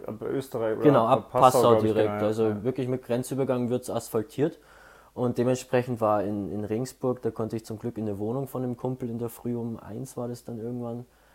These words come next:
Speaker 2: äh, konnte mich kurz warm abduschen und dann ging's auch schon wieder weiter. Und dann, ja, aber ich wollte eben da auch wissen, okay, wie weit kann man gehen? Ich mein, hundert Kilometer im Regen in der Nacht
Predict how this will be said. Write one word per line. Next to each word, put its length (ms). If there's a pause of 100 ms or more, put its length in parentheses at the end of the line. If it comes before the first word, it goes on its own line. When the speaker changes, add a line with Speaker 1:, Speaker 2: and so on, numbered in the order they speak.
(140)
Speaker 2:
äh, 180
konnte 220
mich 160
kurz 300
warm 280
abduschen 680
und 100
dann 140
ging's 200
auch 120
schon 180
wieder 160
weiter. 400 (520)
Und 560
dann, 680
ja, 220
aber 260
ich 140
wollte 260
eben 240
da 180
auch 420
wissen, 400
okay, 300
wie 140
weit 220
kann 140
man 160
gehen? 220
Ich 140
mein, 260 (400)
hundert 320
Kilometer 560
im 100
Regen 360
in 100
der 100
Nacht 320